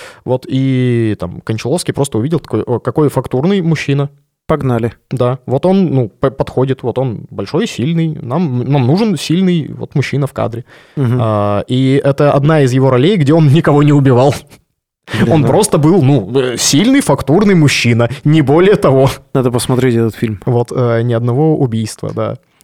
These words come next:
Speaker 1: Вот, и он еще был как раз-таки, э, трен-, э, тренером, м,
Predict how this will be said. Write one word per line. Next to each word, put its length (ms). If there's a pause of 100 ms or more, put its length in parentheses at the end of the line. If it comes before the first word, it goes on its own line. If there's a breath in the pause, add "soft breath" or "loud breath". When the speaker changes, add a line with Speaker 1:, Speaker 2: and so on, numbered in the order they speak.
Speaker 1:
Вот, 260
и 100
он 160
еще 360
был 260
как 180
раз-таки, 640 (120)
э, 800 (160)
трен-, 300
э, 420
тренером, 640
м, 280